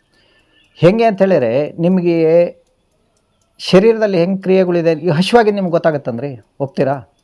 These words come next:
ಒಂದು ಅನುಭವ ತಾನೇ. ಈಗ ಸಡನ್ನಾಗಿ ಗಾಯ ಆಗ್ಬಿಡ್ತಪ್ಪ,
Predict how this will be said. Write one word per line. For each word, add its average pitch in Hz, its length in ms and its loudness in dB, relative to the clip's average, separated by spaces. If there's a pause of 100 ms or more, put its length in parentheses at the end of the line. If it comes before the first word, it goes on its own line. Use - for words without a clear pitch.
(720)
ಒಂದು 165 120 4
ಅನುಭವ 202 280 4
ತಾನೇ. 175 360 -6 (1080)
ಈಗ 190 160 4
ಸಡನ್ನಾಗಿ 233 400 2
ಗಾಯ 202 160 6
ಆಗ್ಬಿಡ್ತಪ್ಪ, 175 460 -2